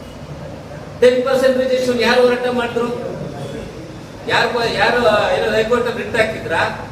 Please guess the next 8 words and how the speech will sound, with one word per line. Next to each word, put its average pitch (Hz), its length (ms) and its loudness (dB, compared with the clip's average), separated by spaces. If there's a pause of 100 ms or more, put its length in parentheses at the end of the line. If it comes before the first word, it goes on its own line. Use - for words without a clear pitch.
ಸೆಂಟ್ರಲ್ 220 280 -4
ಗವರ್ನಮೆಂಟ್ 214 360 0
ಅಲ್ಲಿ 196 160 -2
ಏನಾದ್ರು 185 320 -4
ಪ್ರಶ್ನೆ 226 400 -2
ಇತ್ತಾ? 151 580 0 (2750)
ಆನ್ಸರ್ 254 340 2
ಬೇಕಲ್ಲ, 247 320 2